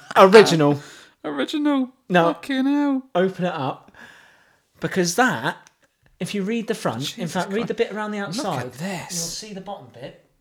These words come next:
Speaker 1: Yeah.
Speaker 2: A
Speaker 1: Oh.
Speaker 2: mention of Christmas on it.
Speaker 1: Christmas message from the girls. Oh
Speaker 2: A
Speaker 1: my
Speaker 2: Christmas
Speaker 1: God.
Speaker 2: message from the girls.
Speaker 1: Incredible.
Speaker 2: Careful of the C D, you know what you like
Speaker 1: What
Speaker 2: with them.
Speaker 1: Oh,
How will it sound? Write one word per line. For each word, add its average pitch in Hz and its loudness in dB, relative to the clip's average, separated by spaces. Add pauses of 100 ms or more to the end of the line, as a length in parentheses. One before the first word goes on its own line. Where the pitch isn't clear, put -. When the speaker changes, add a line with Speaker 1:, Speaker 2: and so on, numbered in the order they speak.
Speaker 1:
Yeah. 135 -10
Speaker 2:
A 170 -14 (460)
Speaker 1:
Oh. 254 -2
Speaker 2:
mention 208 -14
of 208 -18
Christmas 302 -8
on 277 -4
it. 262 -4 (1700)
Speaker 1:
Christmas 156 -12
message 160 -10
from 156 -12
the 151 -10
girls. 147 -8 (100)
Oh 147 -6
Speaker 2:
A 220 0
Speaker 1:
my 196 -6
Speaker 2:
Christmas 247 4
Speaker 1:
God. 294 2
Speaker 2:
message 196 8
from 208 2
the 208 4
girls. 180 8 (1800)
Speaker 1:
Incredible. 127 -10 (480)
Speaker 2:
Careful 151 -6
of 170 -4
the 156 -8
C 175 -2
D, 143 -2
you 117 -4
know 131 -4
what 147 -8
you 147 -10
like 151 -6
Speaker 1:
What - -6
Speaker 2:
with 131 -8
them. 113 -8
Speaker 1:
Oh, 120 -6